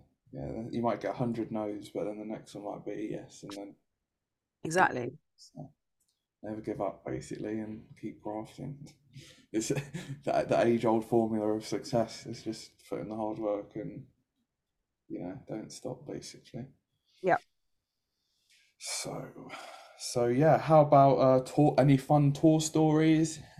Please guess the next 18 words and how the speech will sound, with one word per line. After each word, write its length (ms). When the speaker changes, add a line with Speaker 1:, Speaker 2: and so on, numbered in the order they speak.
Speaker 1:
Any 180
fun 360
do, 160
going 220
on 140
tour? 480
Like, 160
Speaker 2:
Oh, 80
Speaker 1:
having 160
Speaker 2:
loads, 300
loads 340
of 60
stories. 600
What 180
do 100
you 60
wanna 120
know? 260